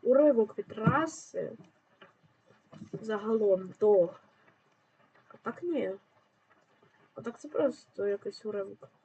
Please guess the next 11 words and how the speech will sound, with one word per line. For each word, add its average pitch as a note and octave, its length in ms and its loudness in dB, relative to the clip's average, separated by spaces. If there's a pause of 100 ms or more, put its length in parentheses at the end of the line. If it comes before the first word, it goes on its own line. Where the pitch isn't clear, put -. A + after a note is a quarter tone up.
(720)
від G#3 80 -16 (100)
траси. G3 500 -12 (580)
Чи - 140 -16
ні? G#3+ 200 -6 (280)
Правильно. - 240 -16 (1800)
Ну C#4+ 120 -6
я F4+ 160 2
нормально F4+ 500 8
поки - 260 -12
що - 160 -14
їду. F#3+ 340 -14